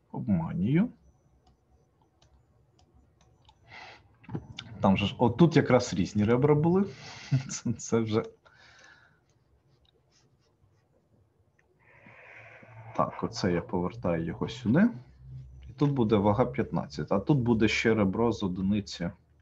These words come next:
По трійку. Так, значить, ось на цьому ребрі буде п'ятнадцять,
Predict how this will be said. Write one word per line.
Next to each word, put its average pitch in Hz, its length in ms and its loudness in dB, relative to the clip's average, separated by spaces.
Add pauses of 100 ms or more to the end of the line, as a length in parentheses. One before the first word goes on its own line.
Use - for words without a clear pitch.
(1700)
По - 80 -8
трійку. - 500 -12 (1800)
Так, 104 340 2
значить, - 720 -6
ось - 220 -6
на 123 80 -2
цьому 120 340 0
ребрі 107 300 2
буде 92 280 -2
п'ятнадцять, - 1000 -4